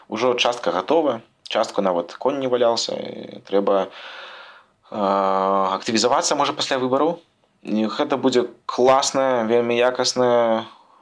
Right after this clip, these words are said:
выданне, якога яшчэ не было ў нас, з класнымі героямі і рэальнымі жывымі гісторыямі.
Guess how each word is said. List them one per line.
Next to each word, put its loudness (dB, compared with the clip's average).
выданне, 0
якога 2
яшчэ 0
не 2
было 4
ў -6
нас, 0
з -6
класнымі 0
героямі 0
і -4
рэальнымі 2
жывымі 0
гісторыямі. -2